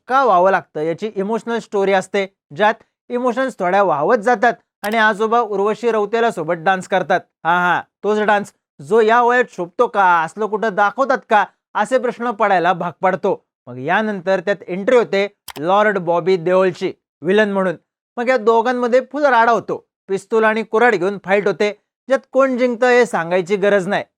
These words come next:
लोक पिक्चर बघून बाहेर आले की डान्स लक्षात ठेवतात आणि फाईट सीन सुद्धा. पिक्चर थिएटरवर थांबतो, पण कमाई काय शंभर कोटींच्या आकड्यापर्यंत पोचत नाही. तिथवर पोचतात त्या फक्त फेक न्यूज. अगदी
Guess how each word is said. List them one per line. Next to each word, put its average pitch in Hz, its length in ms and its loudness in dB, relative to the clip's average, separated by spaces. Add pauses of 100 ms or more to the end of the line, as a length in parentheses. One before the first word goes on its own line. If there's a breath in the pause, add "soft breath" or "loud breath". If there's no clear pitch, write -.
लोक 143 280 -10
पिक्चर 190 420 -6
बघून 190 300 -2
बाहेर 170 240 0
आले 208 220 2
की - 340 -14
डान्स 196 380 -2
लक्षात 254 260 0
ठेवतात 214 360 0 (280)
आणि 208 180 -4 (120)
फाईट 202 220 -2
सीन 214 200 -8
सुद्धा. 180 420 -2 (340)
पिक्चर 254 360 -2
थिएटरवर 226 580 0
थांबतो, 233 440 0 (200)
पण 294 100 -4 (120)
कमाई 240 300 0
काय 214 280 0
शंभर 196 400 -4
कोटींच्या 226 500 0
आकड्यापर्यंत 196 580 -2
पोचत 196 500 -4
नाही. 202 140 -2
तिथवर 170 600 -4
पोचतात 208 500 -2 (340)
त्या 160 100 -4 (120)
फक्त 208 300 -4 (240)
फेक 208 200 -4
न्यूज. 202 260 0 (220)
अगदी 180 420 0